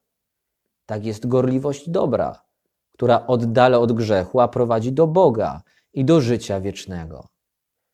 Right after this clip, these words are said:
Dwie gorliwości. Dwie. Bo można być gorliwym w złem.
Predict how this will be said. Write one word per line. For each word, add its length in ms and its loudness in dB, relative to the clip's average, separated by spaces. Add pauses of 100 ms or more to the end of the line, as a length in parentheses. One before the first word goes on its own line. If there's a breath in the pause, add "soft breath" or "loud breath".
(200)
Dwie 340 0
gorliwości. 1000 -2 (840)
Dwie. 360 -8 (520)
Bo 160 -4
można 480 -2
być 200 -6
gorliwym 540 -8
w 40 -20
złem. 340 -20